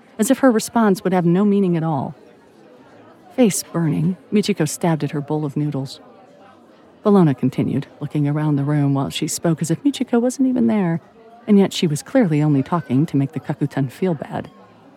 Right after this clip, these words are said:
"The Rumikins are selling Airstone to Kulo. For less than market price, I might add. How short-sighted. But they must know that this will be addressed in the council."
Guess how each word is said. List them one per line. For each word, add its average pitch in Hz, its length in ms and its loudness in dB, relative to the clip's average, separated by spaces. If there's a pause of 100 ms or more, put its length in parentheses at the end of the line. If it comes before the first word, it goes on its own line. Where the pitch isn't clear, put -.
(960)
"The - 80 0
Rumikins 254 480 6
are 196 100 4
selling 185 380 4
Airstone 165 480 0
to 165 80 -4
Kulo. 180 460 -2 (520)
For 233 120 6
less 226 180 4
than 196 140 6
market 175 320 0
price, 185 520 -2
I 190 120 6
might 151 200 4
add. 190 360 -6 (960)
How 208 320 4
short-sighted. - 840 -4 (520)
But 254 220 4
they 226 120 6
must 196 320 4
know 151 380 2
that 147 180 0
this 147 160 0
will 143 100 0
be 147 140 0
addressed 147 320 -2
in 143 100 0
the 135 60 -2
council." 135 500 -2